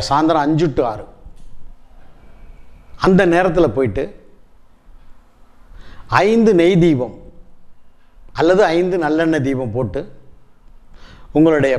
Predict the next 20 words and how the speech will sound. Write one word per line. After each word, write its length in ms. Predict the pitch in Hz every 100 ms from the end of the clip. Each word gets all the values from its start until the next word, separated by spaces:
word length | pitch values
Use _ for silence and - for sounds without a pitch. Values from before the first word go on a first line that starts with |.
| -
பரிகாரங்களை 680 | 143 175 170 143 120 110 131 - - - - - - - - 143
ஒரு 120 | 147 120 147
இருபத்தி 440 | 202 220 214 208 190
ஏழு 120 | 165 147
நாள் 180 | 185 202
தொடர்ந்து 320 | 151 147 175 147
பண்ணுங்க. 240 | 127 113 -
யார் 140 | 147 170
வேணாலும் 280 | 156 165 139
பண்ணலாம். 240 | 117 - - - - - - - - - - 131
யாரோ 280 | 160 202 247 - 156
உறவுகள்ல 560 | 190 220 202 170 147 135
உள்ளவங்க 420 | 143 127 110 135 - - - - - -
சிரத்தை 380 | - 165 139 160
எடுத்துக்கிட்டு 460 | 135 117 120 92 170 190 - - - - _ - - - - - - -
நான் 180 | 110 139
சொன்ன 180 | 151 151
அந்த 100 | 110 120
பரிகாரத்தை 440 | 135 139 123 113 110
பண்ணீங்கன்னா 480 | 120 117 107 123